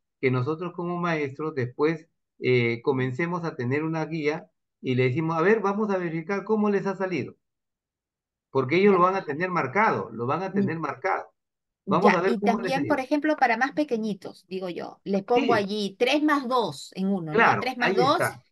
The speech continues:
Speaker 2: ya, este, cinco, ¿ya?
Speaker 1: Exacto.
Speaker 2: Y, y esa,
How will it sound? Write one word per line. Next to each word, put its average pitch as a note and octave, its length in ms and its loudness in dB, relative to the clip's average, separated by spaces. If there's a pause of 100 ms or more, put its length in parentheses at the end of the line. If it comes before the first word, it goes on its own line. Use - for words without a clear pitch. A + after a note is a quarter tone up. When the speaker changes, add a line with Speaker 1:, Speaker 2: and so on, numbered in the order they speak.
(200)
Speaker 2:
ya, F3 360 -4 (200)
este, G3+ 340 0
cinco, G#3 800 -2 (220)
¿ya? G3+ 280 0
Speaker 1:
Exacto. D#4 220 0
Speaker 2:
Y, A3 320 -10
y B3+ 180 -4
esa, D#4 360 -2